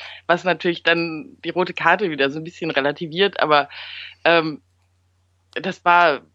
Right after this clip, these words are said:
also das war irgendwie schon, also so, wenn man hinter dem Tor stand, hatte man das Gefühl, die irgendwie, unsere Jungs hätten gar nicht mitbekommen, dass schon angepfiffen war. Und dann <laughs> war halt der Ball im Tor. Also es war schon so ein bisschen,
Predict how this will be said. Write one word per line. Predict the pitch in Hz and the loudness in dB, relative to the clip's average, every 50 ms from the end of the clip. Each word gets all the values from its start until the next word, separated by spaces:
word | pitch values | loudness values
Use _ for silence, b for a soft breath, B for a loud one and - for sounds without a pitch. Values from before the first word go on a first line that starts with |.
| _ _ _ _ _ _ _ _ _ _ _ _ - | _ _ _ _ _ _ _ _ _ _ _ _ -4
also | 180 185 156 165 | -4 -2 0 0
das | 135 104 - - | 0 -2 -2 0
war | 180 185 - 104 | 2 2 4 2
irgendwie | 165 240 269 339 403 392 | 0 -2 -2 -4 -4 -2
schon, | - 339 339 330 311 277 | 0 0 -2 -2 -2 -2
also | - 220 214 202 208 202 196 190 | -2 0 0 0 0 -2 -2 -2
so, | 175 190 202 196 185 180 - | -4 -4 -2 -2 -2 -2 0
wenn | - 214 214 | 0 0 2
man | 208 202 | 2 0
hinter | 202 294 349 359 - 262 | 0 -2 -2 0 0 2
dem | 202 196 190 185 | 2 2 2 2
Tor | 180 196 170 160 202 | 2 4 4 4 4
stand, | 208 - - 185 196 262 381 453 - | 2 2 2 2 2 0 -2 -6 -6
hatte | 233 226 226 247 | -6 -6 -6 -6
man | 220 196 202 208 | -6 -4 -2 -2
das | 226 220 | -4 -4
Gefühl, | - 214 214 - 240 226 | -8 -12 -8 -8 -8 -6
die | 214 220 214 202 | -6 -6 -4 -2
irgendwie, | 101 101 120 143 220 208 190 220 208 202 | 0 0 0 0 -2 -4 -2 0 0 2
unsere | - 120 202 214 214 202 | 2 0 0 0 0 2
Jungs | 208 202 226 269 - | 2 2 2 2 2
hätten | 277 247 - 214 202 | 2 0 0 2 2
gar | 196 190 | 4 4
nicht | 208 214 226 | 2 2 -2
mitbekommen, | 233 - - - 202 - 196 185 165 | -4 -6 -6 -8 -4 -2 -2 0 2
dass | 156 175 196 - | 2 0 0 0
schon | 214 202 | -2 0
angepfiffen | - 247 262 240 - - 170 151 165 160 135 | 2 2 2 0 -2 -6 -10 -8 -8 -6 -2
war. | 117 139 160 220 262 B B B B B B B B B | 0 0 0 0 -2 B B B B B B B B B
Und | - - 185 190 185 175 | 0 2 2 2 2 2
dann | 185 185 196 | 2 2 2
<laughs> | 202 196 | 4 4
war | - - - | 4 6 6
halt | 185 175 202 - | 4 4 4 2
der | 190 | 0
Ball | 175 - 196 226 214 | 2 2 0 0 0
im | 196 175 | -4 -6
Tor. | - - 165 143 | -8 -6 -4 -4
Also | 139 131 156 | -4 -4 -6
es | 170 160 - 165 | -8 -10 -6 -4
war | 160 185 | -4 -4
schon | 180 - 202 202 | -4 -6 -6 -6
so | 202 202 | -6 -6
ein | 202 180 180 | -8 -6 -6
bisschen, | 190 214 - - 214 202 190 190 - | -8 -8 -6 -4 -4 -4 -4 -4 -8